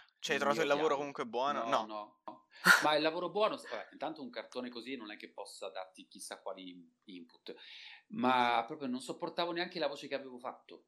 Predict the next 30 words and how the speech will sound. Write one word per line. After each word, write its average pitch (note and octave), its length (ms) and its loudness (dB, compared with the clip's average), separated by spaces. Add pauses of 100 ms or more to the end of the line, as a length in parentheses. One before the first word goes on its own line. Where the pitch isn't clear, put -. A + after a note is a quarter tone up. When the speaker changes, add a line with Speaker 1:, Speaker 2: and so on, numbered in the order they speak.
(100)
Speaker 2:
cioè, G2 680 -4
zo, G#3+ 140 -4
zo, A#3+ 180 -2
zo, B3 200 -6
zo, - 260 -14
cioè, D3+ 140 -2
petulante, A2+ 760 0
noioso, G#2 920 -2 (320)
ma B2 120 0
era, A#2 320 2
mm, G#2+ 600 -14 (320)
in A2 80 -4
realtà A2 240 2
era G#2+ 140 0
poi G2+ 120 -10
anche F#2+ 180 -12
il G2+ 80 -14
prodotto G2+ 560 -8
in F2+ 100 -8
sé F#2+ 280 -6
che - 100 -6
era E2+ 100 -4
un F2 100 -12
po' F2 100 -16
così, E2+ 360 -8
cioè, E2 240 -4 (920)
era F#2 160 4
un, F2 340 -2
un F#2+ 100 -6
prodotto G#2+ 640 2